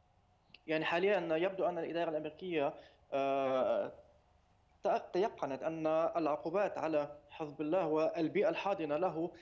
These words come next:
آه، لن تأتي بثمارها إن لم تتوسع لتشمل، آه، تياراً أوسع يشمل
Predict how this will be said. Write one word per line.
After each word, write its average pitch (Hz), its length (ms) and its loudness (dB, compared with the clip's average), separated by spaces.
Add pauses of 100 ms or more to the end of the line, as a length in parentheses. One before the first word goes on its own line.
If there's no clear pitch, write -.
(220)
آه، 156 200 2
لن 190 260 0 (100)
تأتي 202 340 -2
بثمارها 165 720 -2
إن 175 120 -2
لم 175 80 -2
تتوسع 165 500 -2
لتشمل، 160 600 0 (340)
آه، 147 600 2 (920)
تياراً 190 360 2
أوسع 190 460 -2
يشمل 165 440 -2